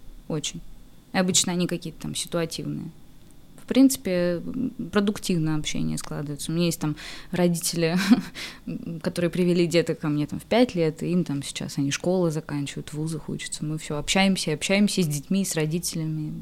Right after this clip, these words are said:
Прекрасный, близкий контакт, дружеский.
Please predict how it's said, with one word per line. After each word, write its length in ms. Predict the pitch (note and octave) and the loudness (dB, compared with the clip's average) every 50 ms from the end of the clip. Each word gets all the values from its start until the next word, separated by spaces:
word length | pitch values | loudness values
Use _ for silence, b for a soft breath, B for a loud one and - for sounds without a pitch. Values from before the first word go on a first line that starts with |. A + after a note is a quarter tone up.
| E3 - | -12 -12
Прекрасный, 500 | - D3+ - - D#3+ D#3+ D#3+ - - D3 | -12 -12 -8 -6 -4 -4 -4 -4 -4 -4
близкий 460 | D#3 D3+ D#3 D#3+ E3 - - - E3 | -4 -2 -2 -4 -4 -4 -6 -10 -10
контакт, 500 | D#3+ - - D#3 D3+ - D3+ D3 D3+ - - - | -10 -8 -6 -6 -6 -6 -8 -10 -10 -12 -16 -10
дружеский. 520 | - - D#3 D#3 D#3 D3+ D3+ - - - | -8 -6 -6 -4 -6 -6 -8 -10 -12 -12